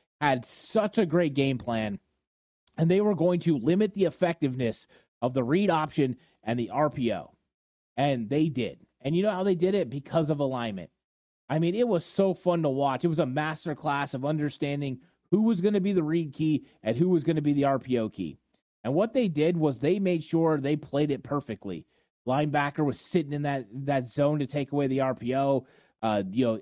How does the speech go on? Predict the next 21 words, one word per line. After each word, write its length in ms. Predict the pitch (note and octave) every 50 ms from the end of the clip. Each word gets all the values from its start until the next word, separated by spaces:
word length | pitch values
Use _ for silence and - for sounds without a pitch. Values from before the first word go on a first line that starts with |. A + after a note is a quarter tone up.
| -
edge 260 | - C3 D#3 D3+ C#3+ C3+
defenders 640 | D3+ C#3+ - C#3 C3+ C#3+ D3+ D3 D3+ C#3+ B2 -
knew 180 | C3+ D3+ D3+ D#3
exactly 580 | C3 G#2+ G2+ G#2+ C#3 C3+ C#3 C3+ - D3+ D3
when 140 | C#3 C#3+ C#3
they 80 | C#3 C#3
were 100 | C#3 C3
the 80 | B2
read, 300 | A#2 A#2 C3+ C#3 C#3+ C#3+
and 80 | D3 B2+
they 80 | A2+
stayed 480 | G2+ - - - - - C3+ C#3 C#3 C3
out 240 | B2+ B2 B2+ C3+ C3+
on 160 | C3+ B2 A#2+
Jalen 340 | - C#3+ D3 D3+ C#3 B2 A2
Hurts, 320 | G#2+ C3 C#3 C3+ C3 - - _ _ _ _ _ -
made 180 | A#2 B2+ C#3 D3
him 140 | D3 D3 C#3+
give 180 | B2+ C3 C3
the 80 | A#2+ A2+
football. 540 | - - D#3+ D#3 - B2+ A#2 A2 G#2+ -